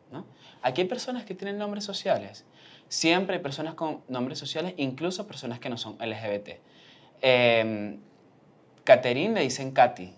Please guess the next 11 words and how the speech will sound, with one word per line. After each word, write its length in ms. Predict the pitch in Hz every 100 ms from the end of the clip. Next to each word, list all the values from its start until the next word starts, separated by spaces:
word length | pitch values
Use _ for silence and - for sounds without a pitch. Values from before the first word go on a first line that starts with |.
| -
ella 160 | 131 120
se 120 | 147
reconoce 440 | 135 123 110 -
como 260 | - 123 101
Katy, 300 | 104 - - - _
¿sí? 280 | - - 208 - - - - -
Y 100 | 175
preguntar 460 | 160 160 - 190
los 140 | 160 139
pronombres 420 | 123 113 113 113
personales. 640 | 135 - 110 101 90 85